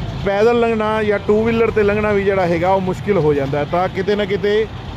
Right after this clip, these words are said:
ਅ, ਕਮੇਟੀ ਦਾ ਵੀ ਫਰਜ਼ ਬਣਦਾ ਹੈ ਕਿ ਇਹ ਜਿਹੜੇ ਦਿਨ ਹੈਗੇ ਆ, ਅ, ਸੀਜ਼ਨ ਦੇ ਦਿਨ ਹੈਗੇ ਆ, ਪੀਕ 'ਤੇ ਆ ਸੀਜ਼ਨ, ਤਾਂ ਇਹਨਾਂ ਦਿਨਾਂ ਦੇ ਵਿੱਚ ਕਮ ਸੇ ਕਮ ਜਿਹੜੀ ਕਰੋਚਮੈਂਟ ਹੈ ਜਿਹੜੀ ਇਸ ਨੂੰ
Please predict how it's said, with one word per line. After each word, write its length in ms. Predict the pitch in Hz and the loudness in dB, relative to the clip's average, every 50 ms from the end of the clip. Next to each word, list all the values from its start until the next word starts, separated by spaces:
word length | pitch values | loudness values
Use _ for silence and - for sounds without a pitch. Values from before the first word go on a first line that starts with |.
| - - - - - 156 156 | -12 -10 -6 -2 0 0 0
ਅ, 40 | 147 135 - - - 392 392 392 392 - - - - - - - - - - 392 | 0 -2 -6 -4 -2 0 0 2 2 0 -2 -4 -8 -14 -16 -14 -14 -8 -6 -2
ਕਮੇਟੀ 400 | - 180 190 202 196 190 214 226 | -2 0 0 0 -2 -2 -2 0
ਦਾ 120 | 233 240 233 | 2 2 4
ਵੀ 140 | 226 226 202 | 2 2 2
ਫਰਜ਼ 240 | 180 196 175 180 | 0 0 0 0
ਬਣਦਾ 280 | 190 180 180 175 180 196 | 0 0 0 0 0 0
ਹੈ 60 | 208 | -2
ਕਿ 140 | - 190 208 | -2 -2 0
ਇਹ 140 | 208 208 202 | 0 2 2
ਜਿਹੜੇ 220 | 196 208 190 202 | 2 2 0 0
ਦਿਨ 260 | 165 143 175 196 208 | 0 0 -2 0 0
ਹੈਗੇ 440 | 208 190 190 190 185 202 202 196 180 | 0 2 2 2 2 0 0 0 0
ਆ, 160 | 175 180 185 | 0 0 -2
ਅ, 720 | 202 196 - - - - - - - - 147 147 156 151 147 | -2 -4 -6 -8 -8 -8 -8 -8 -4 -2 0 0 2 0 0
ਸੀਜ਼ਨ 400 | - - 190 202 190 226 240 233 | -2 0 0 0 2 2 2 2
ਦੇ 100 | 233 220 | 4 2
ਦਿਨ 200 | 202 196 196 190 | 2 2 0 0
ਹੈਗੇ 380 | 180 185 185 180 175 185 185 | 0 0 0 0 0 0 0
ਆ, 80 | 185 190 - - | 0 -2 -2 -2
ਪੀਕ 180 | 190 208 220 202 | -2 -2 -2 -2
'ਤੇ 300 | - - 220 214 202 185 | -2 0 2 2 4 2
ਆ 100 | 175 170 | 2 0
ਸੀਜ਼ਨ, 500 | - - 175 175 175 180 175 175 190 - - - - - - - - | 0 -2 -2 0 0 0 0 0 -2 -4 -4 -4 -6 -6 -4 -4 -2
ਤਾਂ 140 | 185 202 - | -2 -2 0
ਇਹਨਾਂ 300 | 208 220 240 254 254 233 | 0 0 0 0 2 0
ਦਿਨਾਂ 240 | 226 214 220 220 | 0 0 2 2
ਦੇ 100 | 220 220 | 2 4
ਵਿੱਚ 240 | 208 202 196 190 202 | 4 2 2 0 0
ਕਮ 200 | 185 196 190 190 | -2 0 -2 0
ਸੇ 140 | 185 196 208 | 0 0 0
ਕਮ 300 | 196 202 190 190 190 190 | 0 0 0 0 0 0
ਜਿਹੜੀ 260 | 180 196 190 185 196 | 0 0 0 0 0
ਕਰੋਚਮੈਂਟ 680 | - - 190 196 202 202 208 208 214 202 185 175 143 170 | 0 0 2 2 4 2 2 2 0 0 0 0 -2 -2
ਹੈ 220 | 165 170 175 190 | 0 0 0 -2
ਜਿਹੜੀ 340 | 180 170 180 175 175 196 202 - | 0 0 0 0 0 0 0 0
ਇਸ 240 | 202 185 180 - 170 | 0 0 0 0 -2
ਨੂੰ 260 | 180 180 185 208 | 0 0 0 0